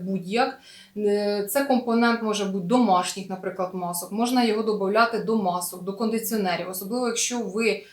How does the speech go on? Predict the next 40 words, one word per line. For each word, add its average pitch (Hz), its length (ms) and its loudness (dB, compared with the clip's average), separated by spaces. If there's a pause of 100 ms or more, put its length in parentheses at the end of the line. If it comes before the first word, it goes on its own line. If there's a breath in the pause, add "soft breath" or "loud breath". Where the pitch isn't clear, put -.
(140 loud breath)
прогадали 208 480 2
з - 60 -6
кондиціонером 196 720 0
або 185 220 -4
з 185 60 -4
маскою, 233 500 0 (160 soft breath)
наприклад, 220 360 -2
вони 226 140 2
не 226 120 4
дуже 214 240 0
гарної 202 420 2
якості, 175 500 -4 (560 loud breath)
то 226 80 0
можна 269 440 8
капельку 294 500 4
додати 196 520 2
оцієї 233 460 -4
рецинової 220 840 0
олії. 196 360 -2
Те, 254 200 2
що 269 180 0
я, 220 180 0
буває, 208 460 2
роблю, 202 540 0 (260 loud breath)
додаю 202 600 4
до 196 80 2
ось 196 220 0
цієї 269 440 2
маски, 240 800 6
до 175 80 -4
кондиціонера, 190 840 0
хоча 196 200 -2
потрібно 196 400 -2
дуже 185 260 -2
трошки, 226 320 -6
бо 175 120 -6
вони 190 240 -2
і 202 100 -8
так 180 340 0
живлять 214 480 -4